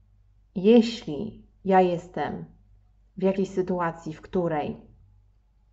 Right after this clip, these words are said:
bardzo dużo tej empatii, obdarzam tą empatią jakąś, o, na przykład osobę, to mój trickster może się włączyć i powiedzieć:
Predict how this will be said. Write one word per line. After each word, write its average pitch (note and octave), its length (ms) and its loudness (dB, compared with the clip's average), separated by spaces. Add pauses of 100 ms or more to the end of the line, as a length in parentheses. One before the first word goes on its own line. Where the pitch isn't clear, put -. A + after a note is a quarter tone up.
(400)
bardzo G3+ 480 0
dużo F3 280 2
tej D3+ 360 -8 (260)
empatii, E3+ 540 -4
obdarzam E3+ 440 2
tą D#3+ 140 -4
empatią D#3 640 -8
jakąś, - 440 -12 (280)
o, - 100 -10
na - 100 -8
przykład - 360 -12
osobę, A3+ 600 -4 (800)
to E4+ 200 4
mój E4+ 160 0
trickster B3 460 0
może G3+ 200 2
się F#3+ 160 -4
włączyć F#3 440 -2
i F#3+ 40 -12
powiedzieć: D#3+ 680 -10